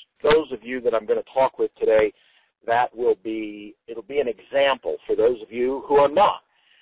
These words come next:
that, uh, you're, you're gonna be able to, whether you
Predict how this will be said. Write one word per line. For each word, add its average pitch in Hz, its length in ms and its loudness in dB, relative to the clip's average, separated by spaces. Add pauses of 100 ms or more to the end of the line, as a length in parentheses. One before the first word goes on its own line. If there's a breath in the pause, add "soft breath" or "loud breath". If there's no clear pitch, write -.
(200 soft breath)
that, 107 400 -4
uh, 104 240 0 (680)
you're, 131 160 -12 (160)
you're 160 280 -4
gonna 165 200 0
be 131 240 -6
able 160 380 0 (140)
to, 113 120 -10
whether 120 240 -2
you 117 180 -14